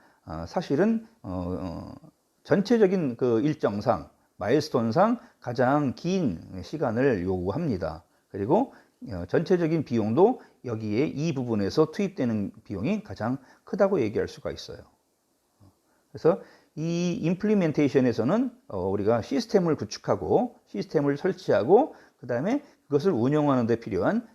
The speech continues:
지원 계획, 우리가 이제 서포트 플래닝이죠. 이런 것까지도 우리, 어, 검토를 해야 되는 그런 상황입니다.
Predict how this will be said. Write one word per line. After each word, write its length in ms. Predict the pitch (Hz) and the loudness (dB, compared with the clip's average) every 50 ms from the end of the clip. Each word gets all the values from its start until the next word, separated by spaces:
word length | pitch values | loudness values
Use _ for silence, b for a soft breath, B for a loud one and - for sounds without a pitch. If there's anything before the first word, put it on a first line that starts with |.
| _ _ _ | _ _ _
지원 640 | - - 139 135 139 147 156 165 147 135 117 - - - | -10 -4 0 4 6 6 6 6 2 -2 -4 -6 -10 -14
계획, 340 | - 107 92 87 76 - _ - _ _ _ _ - | -10 -8 -8 -8 -8 -10 _ -20 _ _ _ _ -16
우리가 220 | 107 107 95 101 | -14 -10 -8 -6
이제 340 | 98 95 85 95 98 90 85 | -6 -4 -4 -4 -4 -4 -4
서포트 420 | - - 180 170 - 185 - - - | -4 -4 -4 -2 -2 -4 -4 -4 -6
플래닝이죠. 840 | - 147 127 110 104 101 95 90 92 90 87 127 160 - 269 B B B B B B B - | -2 0 0 0 0 -2 -4 -4 -6 -4 0 2 2 2 2 B B B B B B B -2
이런 240 | 135 165 226 240 233 | 2 4 4 6 6
것까지도 960 | 214 196 - - - - 147 131 127 127 123 143 196 233 277 269 - - - | 4 4 2 -2 2 2 2 2 2 -2 2 4 6 6 4 4 -4 -10 -14
우리, 440 | - 107 101 95 98 110 120 - - - | -12 -10 -8 -6 -6 -6 -6 -8 -10 -10
어, 380 | 107 95 95 95 95 101 92 101 | -12 -12 -12 -10 -10 -12 -12 -8
검토를 540 | - 117 113 - - 107 104 101 98 95 107 | -8 -8 -8 -6 -6 -4 -2 0 0 0 0
해야 200 | 165 175 165 135 | 2 2 2 2
되는 300 | 131 98 104 107 92 - b b b b b b b | 2 0 -2 -2 -4 -8 b b b b b b b
그런 500 | - - 175 160 139 110 90 87 87 98 | -2 2 2 4 4 2 -2 -4 -6 -8
상황입니다. 600 | - - 131 123 104 85 76 85 85 82 - - | -6 -6 -4 -4 -4 -4 -6 -10 -12 -14 -16 -20